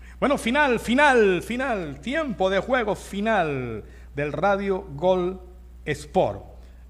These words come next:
En, eh, Radio Ya catorce treinta kilohertz, banda A M de Barranquilla, en el extremo del dial. Es un extremo que ataca y se mete al centro a buscar la posición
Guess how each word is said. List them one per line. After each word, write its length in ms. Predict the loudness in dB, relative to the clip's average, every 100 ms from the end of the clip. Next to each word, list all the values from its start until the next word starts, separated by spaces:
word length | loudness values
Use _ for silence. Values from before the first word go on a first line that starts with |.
| -20 -6
En, 380 | -4 -2 -4 -6
eh, 560 | -4 -2 -2 -2 -6 -8
Radio 360 | -4 -2 -2 -2
Ya 560 | 0 0 -2 -6 -18 -4
catorce 760 | -4 0 2 2 0 -6 -8 -10 0
treinta 640 | 4 4 0 -2 -2 -2 -14 -20 -20 -16
kilohertz, 520 | -4 -2 0 0 -2 -6 -16 -20 -20 -6
banda 440 | 0 0 0 -6 -4
A 160 | -4
M 260 | -4 -6 -8
de 160 | -6
Barranquilla, 840 | -6 -6 -8 -10 -6 -4 -2 -2 -6 -16 -12 -2
en 160 | 0
el 120 | 0
extremo 540 | -2 6 8 10 10 8
del 160 | 6
dial. 360 | 8 8 8 4
Es 180 | 0 2
un 120 | 2
extremo 640 | 4 6 8 8 6 4 -2 -14 -20 -20 -4
que 100 | -2
ataca 720 | 6 6 8 10 10 10 6
y 80 | -2
se 120 | 0
mete 220 | 0 2 -2
al 120 | -2
centro 480 | -4 -4 -2 -4 -2
a 40 |
buscar 340 | -4 -2 -2
la 100 | -2
posición 600 | -6 -10 -12 -10 -8 -8